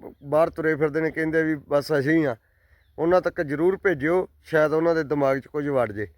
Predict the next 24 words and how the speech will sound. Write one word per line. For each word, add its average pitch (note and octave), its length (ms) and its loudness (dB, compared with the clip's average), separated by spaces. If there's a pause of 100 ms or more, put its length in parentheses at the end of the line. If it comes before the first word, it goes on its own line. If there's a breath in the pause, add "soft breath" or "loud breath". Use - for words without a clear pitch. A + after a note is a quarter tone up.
(400)
ਠੀਕ C#3+ 160 -2
ਏ। F#3 120 4 (380)
ਐਂਡ D3 240 0
'ਤੇ E3+ 140 2
ਆਉਣਾ D#3+ 280 2
ਕੰਮ D#3+ 300 0
ਤੇ E3 120 -2
ਤੁਹਾਡੇ D3+ 360 0
ਮਾਂ C3+ 320 0
ਪਿਓ D#3 200 0
ਨੇ, D#3+ 180 2
ਤੁਹਾਡੇ C#3 340 -2
ਆਪਣੇ C#3+ 380 -2
ਵਾਈਫ C3 360 0
ਨੇ, D3 300 0 (300 loud breath)
ਤੁਹਾਡੇ C3+ 260 0
ਬੱਚਿਆਂ C3 400 -2
ਨੇ, C#3+ 120 0
ਕਿਸੇ D3+ 300 -6
ਹੋਰ C#3+ 160 -2
ਕੰਮ A#2 260 -6
ਨਹੀਂ A#2 120 -6
ਜੇ A#2 100 -6
ਆਉਣਾ। G#2 160 -6